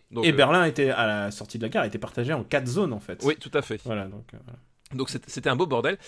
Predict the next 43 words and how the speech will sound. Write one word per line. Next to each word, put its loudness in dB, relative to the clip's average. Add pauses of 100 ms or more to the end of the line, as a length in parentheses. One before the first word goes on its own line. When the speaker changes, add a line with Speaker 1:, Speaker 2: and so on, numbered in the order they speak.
(160)
Speaker 1:
Mais 0
bref, 2
du -6
coup, -10
oui, -4
La 2
Chute, -8
euh, 0
bah, -4
qui -12
nous -2
raconte -2
effectivement, -10
comme -10
tu -16
dis, -10
les -4
derniers 2
jours, -4 (580)
euh, 2
d'Adolf -2
Hitler 0
dans 2
le 2
bunker 0
avec -2
son -8
état-major. -4 (500)
Et, 4
euh... 0
bah 2
là 6
aussi, -2
c'est -2
un 0
film -10
qui -10
est -4
super 2
important 2
pour -2
les 4
Allemands. 4